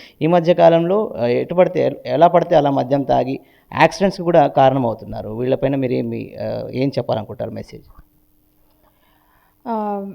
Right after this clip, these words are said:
Speaker 2: జనాభా పెరిగి, పెరిగిపోవడంతో మనకి బైక్స్ వాడడం కూడా ఎక్కువైంది ఈ మధ్యకాలంలో. దానివల్ల ట్రాఫిక్ కూడా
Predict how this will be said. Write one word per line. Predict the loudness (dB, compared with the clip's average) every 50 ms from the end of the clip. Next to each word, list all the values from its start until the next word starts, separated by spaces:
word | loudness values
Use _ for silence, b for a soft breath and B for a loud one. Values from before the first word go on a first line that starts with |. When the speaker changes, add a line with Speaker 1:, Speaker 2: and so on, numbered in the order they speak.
| -16 -14
Speaker 2:
జనాభా | -8 -6 -4 -4 -2 -2 -2 0 2 2 0 0
పెరిగి, | 0 -2 -2 -2 -2 -2 -2 -4
పెరిగిపోవడంతో | -4 -4 -4 -2 -2 -2 -2 -2 -2 -2 -2 -2 -2 -4 -4 -6 -6 -4 -4 -4 -4 -4 -6 -8 -8
మనకి | -8 -8 -8 -8 -8 -10 -10 -10 -8
బైక్స్ | -4 -2 -2 -2 -2 -4 -8 -8 -6
వాడడం | -4 -4 -4 -2 -2 -4 -2 -2
కూడా | -4 -4 -4
ఎక్కువైంది | -4 -4 -6 -8 -8 -6 -4 -2 -2 -2 -4 -6 -6 -6 -6
ఈ | -8 -8 -8 -6
మధ్యకాలంలో. | -6 -6 -6 -6 -6 -6 -4 -4 -4 -4 -4 -6 -6 -6 -6 -6
దానివల్ల | -4 -4 -4 -4 -4 -4 -4 -4
ట్రాఫిక్ | -4 -4 -2 -2 -2 -2 -4 -6 -8 -10 -8
కూడా | -6 -4 -2 0 0 0 0 -2 -4 -6